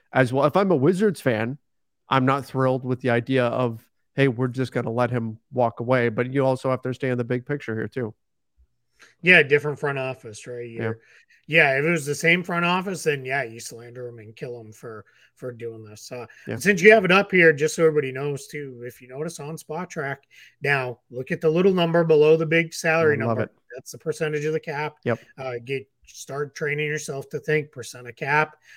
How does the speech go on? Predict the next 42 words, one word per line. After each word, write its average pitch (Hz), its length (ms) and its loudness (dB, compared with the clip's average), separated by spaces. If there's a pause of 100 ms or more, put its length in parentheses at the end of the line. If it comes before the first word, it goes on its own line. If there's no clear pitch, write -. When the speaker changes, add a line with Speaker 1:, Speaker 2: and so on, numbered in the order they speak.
(160)
Speaker 2:
uh, 131 200 -6
moving 117 320 -12
forward, 160 560 6 (280)
uh, 131 180 -4
in 120 100 -14
future 139 320 -10
years. 139 360 0
That, 120 180 -10
that's 117 260 -12
gonna 120 180 -14
be 113 280 -18
something 120 300 -14
we're 117 160 -12
gonna 123 160 -12
start 120 240 -12
referring 123 420 -12
to, 117 280 -14 (220)
uh, 107 160 -14
quite 110 220 -14
often 165 360 -4
here. 190 260 -4 (280)
Uh, 123 220 -6 (140)
green 170 340 2
means 160 260 4
player 160 300 6
option, 165 340 4
red 131 220 -10
means 139 360 -2
restricted, 202 600 -6 (300)
uh, 120 140 -10
blue 127 300 -6
is 120 160 -8
a, 117 220 -8 (140)
is 113 180 -10
a, 110 160 -10
uh, 110 220 -14 (240)
um, 110 340 -18
unrestricted 135 640 -2
free 127 240 -8
agent. 117 260 -10
And 113 80 -14
that, 110 160 -12